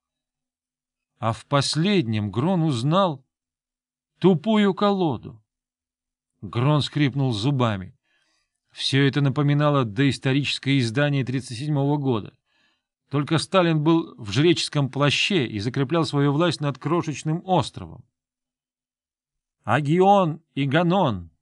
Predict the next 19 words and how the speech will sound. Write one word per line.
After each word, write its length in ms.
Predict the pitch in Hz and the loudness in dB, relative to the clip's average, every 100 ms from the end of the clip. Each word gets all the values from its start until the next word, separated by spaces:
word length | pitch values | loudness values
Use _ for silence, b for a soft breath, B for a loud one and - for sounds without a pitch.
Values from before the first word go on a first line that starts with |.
| _ _ _ | _ _ _
пав 240 | 147 175 131 | 0 2 0
столь 420 | - 175 190 185 | -2 0 0 0
низко, 600 | 214 170 - - - - _ | 0 -2 -6 -14 -20 -20 _
что 340 | - - - 170 | -14 -10 0 2
разум 380 | 196 180 156 165 | 4 4 2 0
отказывается 800 | 165 156 175 143 165 156 - 165 | -2 0 0 0 0 0 -2 -2
поверить, 720 | 147 170 185 170 98 - _ _ b b b - | 0 0 0 -2 -6 -12 _ _ b b b -2
измыслили 800 | 147 156 170 214 226 180 185 190 | 0 2 2 2 0 -2 -2 -2
с 100 | - | -2
помощью 720 | 175 196 185 - - 175 131 | 0 2 2 0 -2 0 0
загров 600 | 98 170 214 139 110 98 _ _ - | 0 0 2 0 -4 -8 _ _ -4
отвратить 960 | 151 113 117 196 196 226 226 170 104 | -4 -2 0 0 0 -2 -2 -2 -4
детей 420 | 98 175 - 170 | -4 -4 0 2
Сама 480 | 151 - 175 180 156 | 0 -2 0 2 0
и 180 | 143 143 | 0 0
Ома 440 | 165 208 180 156 | 2 0 0 -2
от 160 | 151 139 | -2 -6
своих 420 | - 135 190 139 | -6 -4 -2 -4
покровителей, 1040 | - 180 139 202 208 214 151 139 110 95 | -4 -4 -2 -4 -4 -4 -6 -6 -6 -8